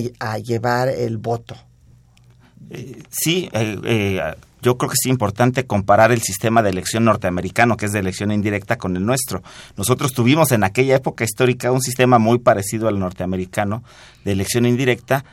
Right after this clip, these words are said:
Speaker 2: Eh, incluso a mí me llamaba la atención que en mil novecientos once la ley electoral, la primera ley electoral de nuestro país,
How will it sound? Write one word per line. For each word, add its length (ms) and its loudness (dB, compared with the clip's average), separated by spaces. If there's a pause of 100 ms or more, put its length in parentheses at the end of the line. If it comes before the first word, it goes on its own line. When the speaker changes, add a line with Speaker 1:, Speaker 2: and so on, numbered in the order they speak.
(260)
Speaker 2:
Eh, 240 -2
incluso 400 -2
a 60 4
mí 100 4
me 140 2
llamaba 280 6
la 100 4
atención 420 -4
que 180 -6
en 140 0
mil 180 -2
novecientos 560 -4
once 240 -4
la 140 -2
ley 400 -4
electoral, 600 -6 (380)
la 160 -12
primera 300 2
ley 140 -2
electoral 360 -4
de 100 -6
nuestro 280 -10
país, 280 -4